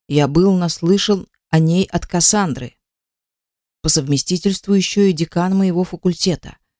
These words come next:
О ее тяжелом характере слагали легенды. Начни она искать ледяные чары, с легкостью бы их обнаружила. Дело дрянь».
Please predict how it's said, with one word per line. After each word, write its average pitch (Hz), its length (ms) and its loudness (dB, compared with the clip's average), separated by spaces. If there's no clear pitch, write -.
О 127 120 -4
ее 131 180 0
тяжелом 156 440 2
характере 160 640 0
слагали 175 540 2
легенды. 131 680 -2
Начни 175 520 2
она 170 300 -2
искать 175 440 0
ледяные 156 540 2
чары, 208 640 -4
с - 180 -2
легкостью 247 800 2
бы 160 160 2
их 170 320 -2
обнаружила. 147 720 -2
Дело 120 480 -2
дрянь». 120 640 -2